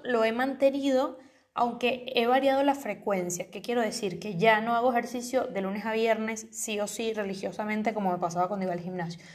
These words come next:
sino que he empezado como a fluctuar, ¿no? Hay días que, pues, hago más intensidad, mejor dicho, hay días que hago más, eh, tiempo que otros,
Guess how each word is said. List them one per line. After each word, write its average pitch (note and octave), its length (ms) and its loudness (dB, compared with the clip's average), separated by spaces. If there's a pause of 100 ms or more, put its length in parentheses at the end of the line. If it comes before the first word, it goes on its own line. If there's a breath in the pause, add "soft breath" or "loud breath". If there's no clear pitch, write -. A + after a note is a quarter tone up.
(240 loud breath)
sino A#3+ 320 2
que A#3+ 140 6
he B3+ 220 2
empezado C4+ 400 2
como C#4 180 0
a A#3 40 -2
fluctuar, F3+ 580 -4
¿no? A#3+ 180 -2
Hay A3+ 160 0
días G#3+ 240 -2
que, A#3+ 480 0
pues, G#3 180 -2
hago G3+ 300 4
más A3 580 -2
intensidad, G#3 1040 0 (500 loud breath)
mejor G3+ 300 -4
dicho, G#3 320 -2
hay F#3+ 140 4
días G#3 160 0
que - 100 -2
hago G3+ 180 0
más, G#3+ 480 0
eh, G#3 260 -4
tiempo G#3 440 -2
que A#3 160 0
otros, C#4 580 2